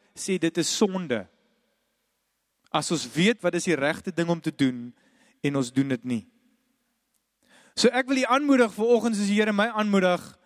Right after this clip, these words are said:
moenie slaan in die wind nie. Slaan raak. Wees committed.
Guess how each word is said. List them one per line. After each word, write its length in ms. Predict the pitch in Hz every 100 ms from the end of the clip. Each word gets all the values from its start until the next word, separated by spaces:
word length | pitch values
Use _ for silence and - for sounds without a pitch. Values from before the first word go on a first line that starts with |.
| _ _ _ _ _ _ 185
moenie 200 | 262 269
slaan 320 | 226 220 202
in 60 | 185
die 80 |
wind 240 | 139 139 120
nie. 160 | 113 107 _ _ _ _ _ _ _ _ _ _ _ _ _ _ _ _ _ _ -
Slaan 280 | 185 180 156
raak. 320 | 127 101 _ _ _ _ _ _ _ _ _ _ _ _ _ 180
Wees 160 | 208
committed. 460 | - 202 214 -